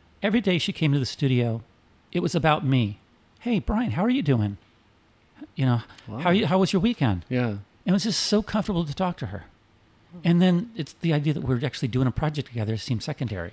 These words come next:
Speaker 1: She was just
Speaker 2: Yeah.
Speaker 1: so nice to talk to.
Speaker 2: Wow.
Speaker 1: And it just left an impression for such a long time.
Speaker 2: How great.
Speaker 1: Yeah, it was great.
Speaker 2: Just a totally casual, run-of-the-mill person, right? Just
Speaker 1: Yeah. And Nick of Time wasn't her first album. She had
Speaker 2: Mm.
Speaker 1: many before. So she,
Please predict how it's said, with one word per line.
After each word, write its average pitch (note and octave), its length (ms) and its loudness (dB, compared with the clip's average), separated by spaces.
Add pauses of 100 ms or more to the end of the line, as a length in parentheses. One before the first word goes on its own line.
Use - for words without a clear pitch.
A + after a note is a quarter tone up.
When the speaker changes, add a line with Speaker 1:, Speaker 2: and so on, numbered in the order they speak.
Speaker 1:
She - 160 -6
was B2+ 80 4
just D#3 120 4
Speaker 2:
Yeah. F3+ 40 -4
Speaker 1:
so F3 100 2
nice F3 220 0
to E3 60 -8
talk B2+ 200 -4
to. A2 140 -12 (560)
Speaker 2:
Wow. A#2 420 -4 (220)
Speaker 1:
And C#3 100 4
it C#3+ 60 4
just D3+ 260 0
left C#3+ 240 2
an C3+ 60 2
impression B2 460 0
for - 120 -8
such - 300 -6
a B2 40 -6
long G#2+ 220 -2
time. A2 340 -8 (120)
Speaker 2:
How E3 160 -4
great. G#2 600 -8
Speaker 1:
Yeah, A2+ 140 -6
it G2 60 -8
was - 100 -12
great. A2 200 -6
Speaker 2:
Just A#2 180 -4
a G#2+ 160 0
totally A2+ 420 -4
casual, G2+ 800 -4 (960)
run-of-the-mill G#2 540 -4
person, F2+ 500 -8
right? F#2+ 180 -8
Just - 280 -8 (340)
Speaker 1:
Yeah. E3+ 360 4 (320)
And E3 200 6
Nick G3 160 2
of G3+ 120 -2
Time E3+ 320 2
wasn't D3+ 300 0
her D3+ 100 0
first C3+ 320 0
album. A2+ 340 0
She C3 140 0
had B2 100 4
Speaker 2:
Mm. G#2+ 80 4
Speaker 1:
many B2+ 260 6
before. G#2+ 540 2
So A#2+ 280 0
she, - 180 -6